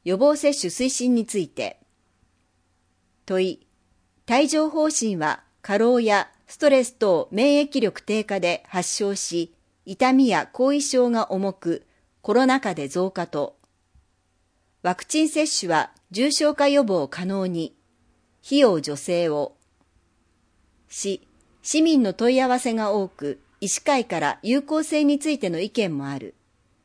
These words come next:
情報収集し検討したい。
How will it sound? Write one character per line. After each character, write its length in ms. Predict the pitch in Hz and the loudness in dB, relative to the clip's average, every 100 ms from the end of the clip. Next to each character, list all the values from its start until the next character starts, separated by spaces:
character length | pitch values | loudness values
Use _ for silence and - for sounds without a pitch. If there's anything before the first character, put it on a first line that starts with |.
| _ _ - | _ _ 2
情 200 | 240 269 | 4 6
報 220 | 269 269 | 4 2
収 240 | 269 254 | 2 -2
集 240 | 226 170 156 | -2 -4 -6
し 260 | - 135 135 | -8 -10 -8
検 300 | 208 220 220 | -4 -2 -2
討 180 | 202 185 | -4 -4
し 60 | |
た 180 | - 160 | -6 -6
い。 100 | 123 | -8